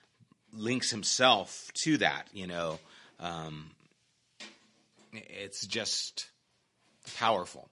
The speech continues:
you know, how those things are kind of connected. And so we wanna kind of see those things and, and allow them to be present, you know, still with us. Well,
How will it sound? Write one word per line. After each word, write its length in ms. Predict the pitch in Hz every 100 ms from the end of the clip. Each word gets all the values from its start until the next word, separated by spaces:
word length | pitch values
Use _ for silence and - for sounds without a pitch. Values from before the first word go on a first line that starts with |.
| _ _
you 120 | 92
know, 180 | 87 82
how 380 | 80 101 90 85
those 300 | 82 82 -
things 440 | 107 92 82 78
are 80 | 82
kind 260 | 82 92 82
of 140 | 78
connected. 600 | - 95 87 - 80 - _ _ _ _ - - - - _ _ -
And 120 | 80
so 440 | - 80 73 73 - -
we 120 | 92
wanna 360 | 98 92 90 87
kind 240 | - 95 80
of 140 | 76
see 320 | - - 127
those 320 | 117 98 87 -
things 500 | 95 90 85 80 - - - - - _ -
and, 100 | 90 -
and 80 | 92
allow 300 | 90 87 98
them 200 | 92 80
to 120 | -
be 400 | 80 85 82 82 - - -
present, 560 | - 85 78 78 - -
you 100 | 82
know, 260 | 76 76
still 500 | 76 - - 85 76
with 240 | 73 - -
us. 380 | - - - - _ _ _ _ _ _ _ _ _ _ _ - 807 - _ _ _ _ _ _ _ _
Well, 120 | -